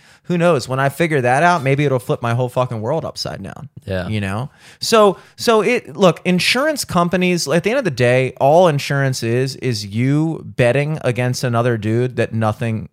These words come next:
Speaker 1: that something's gonna go wrong.
Speaker 2: Yeah.
Speaker 1: That's all it is. Just you go up to a guy, be like, "Dude, I'll bet you a hundred seventy dollars a month that n-, I'm not gonna crash my car."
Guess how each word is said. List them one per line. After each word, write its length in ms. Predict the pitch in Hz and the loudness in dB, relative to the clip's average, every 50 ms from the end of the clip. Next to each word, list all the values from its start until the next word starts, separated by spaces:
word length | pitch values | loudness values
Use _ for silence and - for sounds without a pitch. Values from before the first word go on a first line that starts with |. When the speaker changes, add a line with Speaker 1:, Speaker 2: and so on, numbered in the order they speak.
| _ - | _ -6
Speaker 1:
that 200 | 113 123 - - | -4 -4 -2 -2
something's 400 | - - 123 110 - 120 113 - | -2 -2 -2 -2 -2 -4 -6 -6
gonna 160 | - 113 107 | -6 -6 -6
go 160 | 98 104 101 95 | -4 -4 -4 -4
wrong. 320 | 92 98 104 104 - - _ _ _ _ - | -4 -6 -8 -10 -12 -16 _ _ _ _ -12
Speaker 2:
Yeah. 240 | 110 101 - - - - | -10 -10 -10 -10 -12 -14
Speaker 1:
That's 160 | - - - | -8 -2 2
all 200 | 214 139 117 104 | 4 4 4 2
it 60 | 101 87 | 0 -4
is. 120 | 107 - _ - - _ - | -6 -8 _ -20 -20 _ -6
Just 240 | - 202 185 - 180 | -2 -2 -2 -2 -2
you 80 | 214 190 | -2 2
go 140 | 220 220 208 | 4 4 4
up 80 | 180 | 4
to 60 | - 190 | 2 0
a 20 | |
guy, 160 | 190 185 175 | 2 2 2
be 80 | 160 165 | 4 2
like, 160 | 160 151 143 | 0 0 0
"Dude, 220 | - 160 160 160 - - | -2 -2 0 0 0 2
I'll 220 | 127 160 202 220 | 4 4 4 2
bet 360 | 175 139 165 156 156 - - | 2 2 2 2 2 0 -4
you 380 | 131 117 117 107 101 98 101 - _ _ _ _ _ - | -4 -2 -2 -2 -4 -6 -8 -12 _ _ _ _ _ -6
a 120 | - 117 | -6 -6
hundred 460 | - - - 165 175 196 202 220 196 165 | -6 -4 0 0 0 2 2 -2 -2 -2
seventy 480 | - - 180 165 165 156 160 156 151 139 | -4 -2 0 0 0 0 -2 -4 -4 0
dollars 420 | 135 135 131 127 127 127 120 113 | 0 2 2 2 0 0 -2 -4
a 60 | 110 | -6
month 540 | 98 101 104 107 110 104 78 - - - _ _ _ _ _ _ _ _ _ | -6 -6 -6 -4 -6 -6 -8 -12 -18 -20 _ _ _ _ _ _ _ _ _
that 200 | 110 110 107 - | -10 -10 -10 -8
n-, 360 | 107 113 110 113 113 117 107 _ _ _ _ _ _ _ _ _ - | -8 -8 -6 -6 -6 -8 -10 _ _ _ _ _ _ _ _ _ -2
I'm 160 | - 139 147 117 | 0 0 0 0
not 180 | 104 113 120 | -2 -4 -4
gonna 140 | 131 123 123 | -6 -8 -10
crash 340 | - - 123 120 131 131 - | -10 -10 -8 -8 -8 -10 -12
my 140 | 131 135 139 | -16 -18 -16
car." 240 | - 127 127 117 | -16 -16 -16 -16